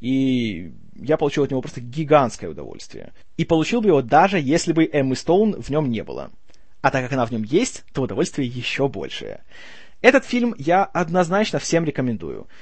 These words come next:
Рекомендую смотреть его исключительно в оригинале. Я не видел его в дубляже, но я сомневаюсь, что в дубляже получилось передать хотя бы половину всех, скажем так, полутонов сюжета и всю остроту диалогов.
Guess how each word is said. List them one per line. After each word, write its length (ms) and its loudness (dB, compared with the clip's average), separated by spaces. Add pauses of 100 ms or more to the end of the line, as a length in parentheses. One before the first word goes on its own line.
(140)
Рекомендую 400 2
смотреть 320 0
его 160 4
исключительно 480 -4
в 80 0
оригинале. 640 -2 (100)
Я 140 4
не 100 4
видел 160 4
его 100 8
в 60 -2
дубляже, 560 2 (580)
но 120 2
я 100 8
сомневаюсь, 480 6
что 140 -4
в 60 -6
дубляже 360 2
получилось 380 0
передать 260 0
хотя 260 -2
бы 60 2
половину 800 0 (260)
всех, 380 4
скажем 160 0
так, 160 -2 (100)
полутонов 580 4
сюжета 520 0
и 420 2
всю 340 4
остроту 320 0
диалогов. 640 -2